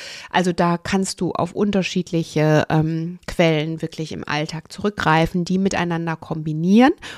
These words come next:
und hast da natürlich, äh, eine gute Möglichkeit, um deinen Eiweißbedarf auch zu jeder Mahlzeit ausreichend zu decken.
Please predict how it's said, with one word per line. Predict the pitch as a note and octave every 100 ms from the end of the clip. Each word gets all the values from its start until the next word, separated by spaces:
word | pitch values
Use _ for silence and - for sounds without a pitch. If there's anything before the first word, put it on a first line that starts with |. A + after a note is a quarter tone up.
| -
und | - D#3+ D3+
hast | E3 -
da | D#3+ D#3+
natürlich, | D#3 - D#3 D3+ D#3 -
äh, |
eine | D#3 D3+ D3+ D#3
gute | D3+ F3 -
Möglichkeit, | D#3+ D#3+ D#3 - D3+
um | - D#3
deinen | D#3 D3
Eiweißbedarf | D3+ D3+ D3 D3 - - C#3 C#3 C#3+ -
auch | - D3+
zu | - -
jeder | D3 D#3+ G3 F3
Mahlzeit | D#3 C#3+ E3 D#3 -
ausreichend | - - - C3 - D3+
zu | -
decken. | D#3 A#2 -